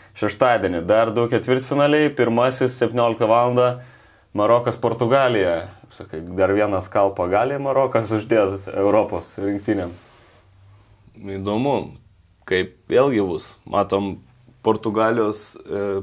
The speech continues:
Speaker 2: taktinius tokius žaidimus, jie yra, e, tokie,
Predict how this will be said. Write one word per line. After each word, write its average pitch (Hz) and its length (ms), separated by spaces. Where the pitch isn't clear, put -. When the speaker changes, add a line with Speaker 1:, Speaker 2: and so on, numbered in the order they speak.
Speaker 2:
taktinius 127 520
tokius 123 300
žaidimus, 120 540
jie 110 180
yra, 107 220
e, 92 260
tokie, 104 320